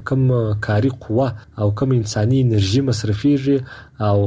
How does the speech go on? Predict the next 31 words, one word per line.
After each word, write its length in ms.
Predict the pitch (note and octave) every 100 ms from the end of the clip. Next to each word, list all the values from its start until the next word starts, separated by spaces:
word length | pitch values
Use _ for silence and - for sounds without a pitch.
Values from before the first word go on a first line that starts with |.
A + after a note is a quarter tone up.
| G#2
کوم 240 | - C3 B2
اجتماعي 760 | G#2 - A2 A#2 B2+ C#3 C3
او 80 | A#2 G#2+
اقتصادي 440 | G#2+ - G#2 B2
ظرفیتونه 520 | A#2 G#2 - - D3
چې 420 | C3 - B2+ - B2
پر 100 | - -
کار 120 | B2+ B2
باندې 200 | B2 A#2+
لویږي، 380 | A#2+ B2+ A#2 B2 B2 - A2
هغه 180 | A2+ C#3
زموږ 200 | A#2 B2 G#2 - A#2
د 20 | A2
افغانستان 500 | G#2+ G#2 G#2 D3 C#3+
پر 140 | C3+ B2
مځکه، 220 | B2+ C3 A2+
د 20 |
افغانستان 600 | G#2 G2 F#2+ - C#3+ C#3
پر 120 | C3
اوبو 260 | A#2 A2 B2
باندې، 360 | A#2+ A2+ A2 A2 G#2 - -
آه، 120 | G2+
دا 160 | G2 G#2
کښت 300 | - B2+ -
شوی 240 | C3 A#2+ A#2
دی، 160 | A2+ G#2+
او 80 | G2 F#2+ -
هغه 220 | G#2+ G2 G2+
اجتماعي 840 | G2+ - G#2+ G2+ G#2 C#3 C#3+ C3 A2 G#2+ - A2+
عواقب 600 | G#2 A#2 A2 G#2 - C#3
یې 80 | B2+